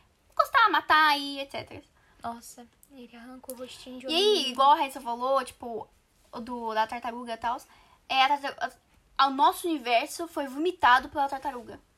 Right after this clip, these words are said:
Speaker 1: Tipo, o nosso mundo, ele foi vomitado pela tartaruga quando ela tava com dor de barriga.
Speaker 2: Fala no filme lá, qual é o filme que... No livro, qual é o livro que fala?
Speaker 1: Ó, então, a... a tartaruga, toda essa história é bem mais explicada na Torre da Morte,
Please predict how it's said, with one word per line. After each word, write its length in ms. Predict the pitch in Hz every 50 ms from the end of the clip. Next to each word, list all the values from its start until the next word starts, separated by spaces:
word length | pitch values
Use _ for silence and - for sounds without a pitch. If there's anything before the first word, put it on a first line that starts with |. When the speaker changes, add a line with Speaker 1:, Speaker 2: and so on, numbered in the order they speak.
| _ _
Speaker 1:
Tipo, 180 | - - -
o 40 | 254
nosso 280 | 247 240 269 269 - 285
mundo, 340 | 262 254 269 302 302 277 302
ele 100 | 330 349
foi 100 | - 277
vomitado 380 | 254 247 254 254 247 - 233 226
pela 100 | 240 233
tartaruga 260 | 233 - 262 254 240 233
quando 120 | 262 247
ela 80 | 240 240
tava 160 | 254 240 247
com 80 | -
dor 120 | 247 240 247
de 60 | -
barriga. 340 | - 269 294 254 220 233 - _ _ _ _
Speaker 2:
Fala 240 | - 285 294 302 311
no 100 | 330 359
filme 320 | 349 247 - 320 330 320 285
lá, 160 | 269 269 269
qual 160 | 269 - 311 311
é 100 | 302 285
o 80 | 269
filme 380 | 254 - - 269 262 254 247 240
que... 320 | _ - 247 226 220 214 -
No 120 | 240 262 277
livro, 520 | 294 277 302 311 320 262 254 247 233 220
qual 140 | 220 - 330
é 140 | 339 330 302
o 40 | 285
livro 320 | 269 269 262 240 247 254
que 140 | 254 - 247
fala? 340 | - - 269 269 - 320 240
Speaker 1:
Ó, 40 | 254
então, 360 | - 427 427 - 269 214 - - _
a... 560 | - 262 277 277 277 269 269 262 254 226 - - _ _ _ _ _ -
a 140 | 233 285 339
tartaruga, 420 | - - 302 - 269 262 277 277
toda 120 | 285 370 480
essa 120 | 539 466
história 260 | 403 - 320 269 262
é 60 | 254
bem 160 | 247 226 247 285
mais 140 | 330 339 330
explicada 340 | - - 294 285 294 254 247
na 80 | 247 254
Torre 160 | - 277 285
da 120 | 247 262 262
Morte, 500 | 247 240 226 226 240 240 - - -